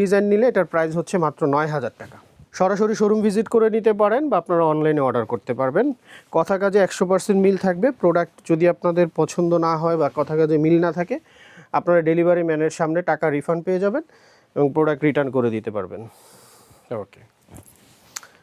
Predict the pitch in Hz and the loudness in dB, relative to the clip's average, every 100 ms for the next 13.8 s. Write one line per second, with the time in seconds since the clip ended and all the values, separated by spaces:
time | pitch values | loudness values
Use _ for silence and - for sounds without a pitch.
0 | _ - - - _ 160 165 170 151 143 | _ -12 -12 -20 _ 0 0 0 -2 -2
1 | 107 117 110 117 - 123 117 - 139 143 | -2 -8 -8 -8 -4 -4 -4 -2 0 0
2 | 151 131 131 131 120 120 107 98 - - | -2 -2 -2 -2 -6 -10 -12 -14 -18 -20
3 | _ _ _ _ _ _ _ _ _ _ | _ _ _ _ _ _ _ _ _ _
4 | _ _ _ _ _ _ - 175 - 247 | _ _ _ _ _ _ -4 -4 2 2
5 | 240 226 - 185 160 123 110 139 160 - | 2 -2 0 0 0 0 0 2 0 2
6 | 175 - 202 190 - 185 135 139 139 175 | -2 0 0 0 0 0 2 0 0 -2
7 | 170 165 151 - 165 151 165 185 190 131 | 0 0 0 -2 -4 0 0 0 0 -2
8 | 98 _ - 160 151 143 120 165 160 - | -4 _ -6 -6 -4 -4 -2 0 0 -2
9 | - 185 180 156 131 143 175 208 196 202 | 0 2 2 0 0 -2 0 0 0 0
10 | 190 180 139 123 - 202 - 165 104 90 | 0 0 -2 -4 -2 -2 0 -2 -2 -10
11 | _ _ _ _ _ - 113 - 117 - | _ _ _ _ _ -12 -12 -12 -20 -20
12 | _ _ _ - 160 - 202 220 202 226 | _ _ _ -6 -6 -4 0 2 2 0
13 | 202 170 175 202 202 202 196 | 2 0 0 0 0 0 2